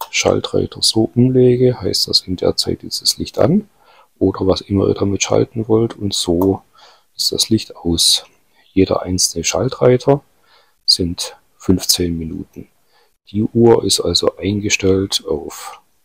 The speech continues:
zwölf Uhr dreißig bis vierzehn Uhr und genau zwölf Stunden später,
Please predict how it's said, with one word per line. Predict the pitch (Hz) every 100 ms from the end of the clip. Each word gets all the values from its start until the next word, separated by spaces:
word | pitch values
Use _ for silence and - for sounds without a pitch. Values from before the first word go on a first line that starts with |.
| _
zwölf | - 85 82 -
Uhr | 82
dreißig | 78 82 - -
bis | -
vierzehn | - - - 87
Uhr | 107 139 214 - _ _ - _ _ _ _
und | 131 147 151 -
genau | 107 101 95
zwölf | - - 92
Stunden | - 90 - 87
später, | - 120 131 - 151